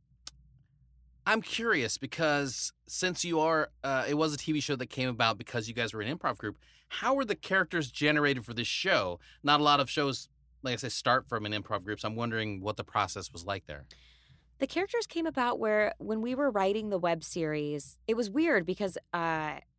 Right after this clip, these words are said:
Speaker 2: when we started the web series, we never thought we were gonna live with these characters for, like, eight years.
Speaker 1: Yeah.
Speaker 2: Um, and so how they came about was we each took something that was kind of true about ourselves and really blew it out.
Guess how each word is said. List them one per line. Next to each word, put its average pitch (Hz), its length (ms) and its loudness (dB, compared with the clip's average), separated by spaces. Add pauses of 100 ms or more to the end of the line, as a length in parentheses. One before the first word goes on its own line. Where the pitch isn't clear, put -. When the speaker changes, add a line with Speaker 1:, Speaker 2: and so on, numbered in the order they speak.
(300)
Speaker 2:
when 226 200 0
we 240 160 0
started 330 320 2
the 311 60 2
web 214 160 4
series, 214 220 0
we 202 120 -2
never 185 300 2
thought 175 240 2
we 165 100 2
were 160 100 0
gonna 151 140 -6
live 143 220 -4
with 165 80 -4
these 190 220 -6
characters 196 520 -2
for, 185 200 -4
like, 151 240 0 (140)
eight 156 200 -2
years. - 560 -8
Speaker 1:
Yeah. 87 180 -4 (160)
Speaker 2:
Um, 175 460 4 (100)
and 185 220 -2
so 185 460 2
how 226 260 0
they 240 120 0
came 214 200 -6
about 185 240 2
was 175 160 0
we 175 200 -8
each 202 260 -4
took - 180 -8
something 175 400 -4
that 170 100 -6
was 170 180 -4
kind 180 440 -6
of 196 140 -6
true 175 320 -2
about 156 240 0
ourselves 151 680 -4
and 160 260 -6
really 156 420 2
blew 143 320 -4
it 139 100 -2
out. - 380 -6